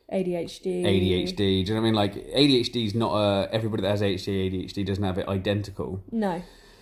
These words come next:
Speaker 2: So, yeah, it's, uh,
Speaker 1: Yes.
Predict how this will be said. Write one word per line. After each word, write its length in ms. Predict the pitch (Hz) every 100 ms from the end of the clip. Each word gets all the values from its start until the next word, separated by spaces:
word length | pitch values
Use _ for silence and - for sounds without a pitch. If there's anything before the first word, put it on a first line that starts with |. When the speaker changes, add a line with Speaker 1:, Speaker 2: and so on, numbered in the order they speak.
| - - - - - _ -
Speaker 2:
So, 560 | - 139 127 123 113 98
yeah, 260 | 151 131 -
it's, 320 | 95 120 - 127
uh, 400 | 117 117 117 113 - - - _ - _ _ - _ - _ - _ - - _ -
Speaker 1:
Yes. 640 | 269 359 311 180 - -